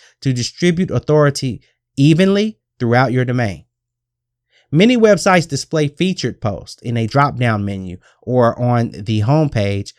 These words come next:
to distribute authority on their blog posts. A blogger's homepage will be his or her most authoritative. Limit the number of links between each blog post and your homepage to evenly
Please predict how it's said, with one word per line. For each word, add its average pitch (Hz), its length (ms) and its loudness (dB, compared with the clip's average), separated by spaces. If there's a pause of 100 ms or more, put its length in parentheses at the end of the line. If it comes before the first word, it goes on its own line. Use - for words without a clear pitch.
(220)
to 147 100 -4
distribute 180 480 -2
authority 170 580 2
on 131 160 -4
their 123 120 0
blog 127 380 0
posts. - 460 -12 (500)
A 117 80 -6
blogger's 151 520 4
homepage 165 580 0
will 123 100 -2
be 113 200 -2
his 147 300 0
or 110 160 -6
her 135 320 2 (180)
most 123 360 4
authoritative. 139 580 0 (800)
Limit 165 540 4
the 131 80 2
number 151 380 2
of 131 180 2
links 165 320 0
between 190 640 -4
each 120 240 -4
blog 98 300 -4
post 101 320 -8 (200)
and 175 300 4
your 143 120 2
homepage 110 760 -2 (380)
to - 200 -4
evenly 156 640 2